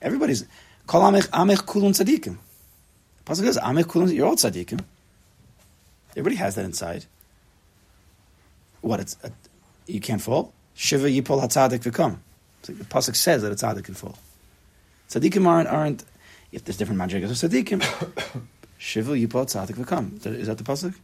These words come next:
It's the pasuk, right? So that says a tzaddik can fall. Yosef Tzaddik, Ramaldo talks about, Yosef Tzaddik was well above anybody's, you know,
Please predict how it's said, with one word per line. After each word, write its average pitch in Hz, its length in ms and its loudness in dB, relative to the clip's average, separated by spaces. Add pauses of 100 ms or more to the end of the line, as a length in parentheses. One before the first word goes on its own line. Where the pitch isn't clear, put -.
(460)
It's - 100 -16
the - 40 -6
pasuk, 113 240 -2
right? 156 120 -2 (480)
So 101 120 -2
that 113 280 0
says - 720 2
a - 40 -12
tzaddik 110 280 0
can 113 140 -6
fall. 107 260 -4
Yosef 110 260 -2
Tzaddik, 139 440 2 (560)
Ramaldo 120 340 2
talks 113 240 0
about, 147 220 6 (480)
Yosef 156 440 2
Tzaddik 120 200 6
was 107 160 -2
well 110 240 2
above 98 280 0 (300)
anybody's, 104 640 -4 (640)
you 107 100 -2
know, 87 160 -6